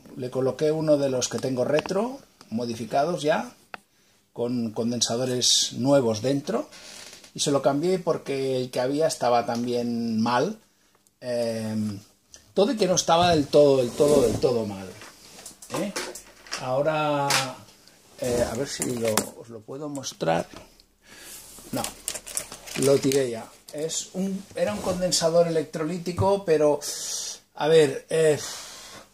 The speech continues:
eh, al hacer la comprobación con el tester, mm, dijéramos que, sabéis vosotros que, que, por ejemplo, vamos a probar este, ¿eh? Vamos a probar este y así os lo explico mejor, ¿no?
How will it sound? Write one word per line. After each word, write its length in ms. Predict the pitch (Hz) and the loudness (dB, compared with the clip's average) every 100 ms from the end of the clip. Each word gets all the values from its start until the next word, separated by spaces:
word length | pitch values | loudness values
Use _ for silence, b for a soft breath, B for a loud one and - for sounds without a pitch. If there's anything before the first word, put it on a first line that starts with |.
| b b b b _ - | b b b b _ -12
eh, 360 | 151 151 139 | -6 -2 0
al 260 | 135 151 151 | 2 4 4
hacer 220 | 147 - 190 | 2 4 4
la 100 | 175 | 4
comprobación 500 | 170 180 170 175 165 | 2 6 6 4 2
con 160 | 165 | 2
el 160 | 160 151 | 0 0
tester, 640 | 185 175 - 180 180 170 | 0 0 2 0 0 -2
mm, 920 | - 147 143 143 143 143 139 139 135 135 | -4 -2 0 0 0 0 0 -2 -2 -4
dijéramos 560 | 139 165 170 175 - | -2 -2 0 0 0
que, 580 | - 147 143 139 139 131 - - - - - - - | 0 -2 0 0 0 -2 -4 -10 -12 -14 -14 -8 -2
sabéis 300 | 131 165 170 | 2 2 2
vosotros 560 | 165 175 180 190 185 | 0 0 2 4 4
que, 1040 | - 160 151 147 147 139 135 131 131 123 120 B B - - | 4 4 4 4 2 0 0 0 0 0 -2 B B -18 -12
que, 100 | 117 | -6
por 140 | 123 | -4
ejemplo, 480 | 120 160 151 139 117 | -2 -2 0 2 4
vamos 300 | 143 156 170 | 2 0 0
a 40 | |
probar 280 | 160 143 - | 0 2 2
este, 320 | - - 117 - - - | 0 -2 -4 -6 -12 -14
¿eh? 140 | 135 151 | -12 -10
Vamos 240 | - 131 135 | -8 -6 -6
a 60 | |
probar 280 | 131 123 123 | -2 0 0
este 400 | 143 - 175 277 - | -2 -4 -4 -6 -8
y 120 | - | -6
así 320 | 117 - 143 156 | -4 -2 -2 -2
os 180 | 135 | -4
lo 100 | 135 | -4
explico 560 | 113 - 139 - 131 123 | -6 -6 -10 -4 -4 -2
mejor, 460 | 110 107 127 123 113 | -4 -4 -2 -2 -2
¿no? 220 | 135 | -6